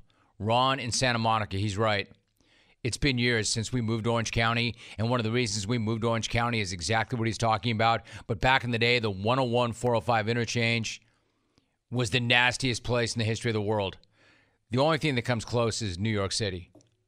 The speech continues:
And I grew up in Los Angeles, and I've been to New York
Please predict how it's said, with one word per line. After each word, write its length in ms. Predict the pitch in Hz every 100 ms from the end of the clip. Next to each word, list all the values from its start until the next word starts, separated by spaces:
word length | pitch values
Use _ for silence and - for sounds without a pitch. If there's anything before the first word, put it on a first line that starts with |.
| - - - - _ _ _ - _
And 220 | 98 104
I 100 | 113
grew 160 | 107 123
up 100 | 113
in 60 | 104
Los 220 | 95 -
Angeles, 460 | 98 92 92 - - _ _ _ -
and 140 | 107
I've 240 | 117 85
been 220 | 131 127 113
to 120 | 113
New 60 |
York 460 | 117 110 110 107 -